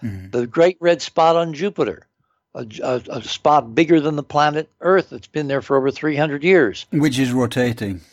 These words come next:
Speaker 2: Which is rotating nineteen point five south.
Speaker 1: Mm.
Speaker 2: The great dark spot they found on Neptune when the Voyager spacecraft in eighty-nine, I think, flew by Neptune, that turned out to be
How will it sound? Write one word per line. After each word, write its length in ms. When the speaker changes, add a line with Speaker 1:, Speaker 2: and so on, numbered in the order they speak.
Speaker 2:
Which 200
is 140
rotating 640
nineteen 580
point 340
five 300
south. 680
Speaker 1:
Mm. 320
Speaker 2:
The 160
great 340
dark 300
spot 360
they 120
found 400
on 200
Neptune 500
when 160
the 80
Voyager 380
spacecraft 680
in 320
eighty-nine, 580
I 140
think, 360
flew 180
by 220
Neptune, 580
that 300
turned 300
out 280
to 80
be 400